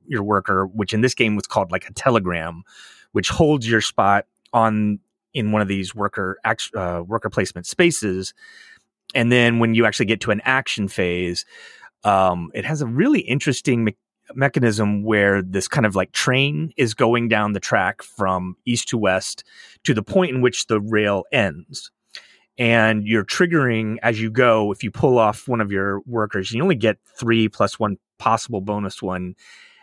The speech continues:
every round. You're triggering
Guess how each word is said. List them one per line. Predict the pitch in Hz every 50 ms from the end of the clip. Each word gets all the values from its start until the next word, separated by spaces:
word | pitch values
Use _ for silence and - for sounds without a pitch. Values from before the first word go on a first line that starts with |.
| _ _ -
every | - 117 98 104 95
round. | 101 127 160 151 143 127 123 120 117 107 107 - - - - - _ _
You're | - 123 127 131 127 123 120 120 120 120 120 117 117 104 - _ _ _ _ - - -
triggering | - - 190 175 180 175 165 156 147 139 135 127 123 127